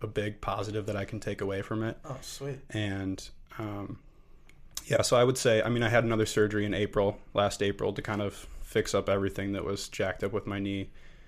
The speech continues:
Speaker 1: And I just had a really cool mindset at that point that I was so motivated to get back to healthy. And it wasn't even for football at this point, which was cool. It was like, I just wanna be able to do life and be pain-free and kind of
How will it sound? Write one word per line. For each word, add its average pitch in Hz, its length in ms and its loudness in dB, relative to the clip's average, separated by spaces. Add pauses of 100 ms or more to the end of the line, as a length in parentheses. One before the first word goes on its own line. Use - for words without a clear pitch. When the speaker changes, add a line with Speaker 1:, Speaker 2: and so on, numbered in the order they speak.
(280)
Speaker 1:
And 104 380 -4 (560)
I 117 80 2
just 123 180 0
had 127 100 6
a 113 40 6
really 113 320 4
cool 113 260 0
mindset 101 420 0
at 101 100 -4
that 98 220 4
point 98 280 -2
that 98 140 2
I 92 100 4
was 95 440 -2 (200)
so - 340 2
motivated 101 540 0
to 110 60 -6
get 101 200 0
back 95 240 -2
to - 80 -10
healthy. 104 540 0
And 127 80 -4
it 107 80 -2
wasn't 110 260 4
even 107 180 0
for 95 160 -6
football 98 420 4
at 90 80 -2
this - 140 -4
point, 98 300 -4
which 98 160 -4
was 101 100 -6
cool. 107 240 2
It - 100 -4
was - 140 -8
like, 107 160 -4
I 104 140 2
just 107 140 -2
wanna 107 140 0
be 104 120 0
able 101 160 2
to 98 160 0 (600)
do 117 180 4
life 104 440 4
and 104 220 -2
be 101 180 0
pain-free 101 800 -2
and 101 140 -6
kind 98 260 -2
of 95 280 -2